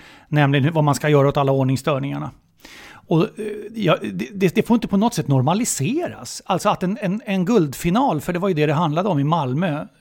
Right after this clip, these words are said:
eh, får en paus mellan första och andra halvlek på en timme.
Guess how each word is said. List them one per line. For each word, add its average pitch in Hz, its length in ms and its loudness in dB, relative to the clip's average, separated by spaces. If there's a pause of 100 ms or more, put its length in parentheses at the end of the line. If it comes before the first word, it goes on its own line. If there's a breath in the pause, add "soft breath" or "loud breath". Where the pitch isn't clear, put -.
(120)
eh, - 220 -12
får 175 160 4
en 165 100 4
paus 233 380 2
mellan 185 160 2
första 175 280 0
och 170 60 2
andra 143 160 0
halvlek 135 220 -4
på 175 160 2
en 156 300 2
timme. 165 480 2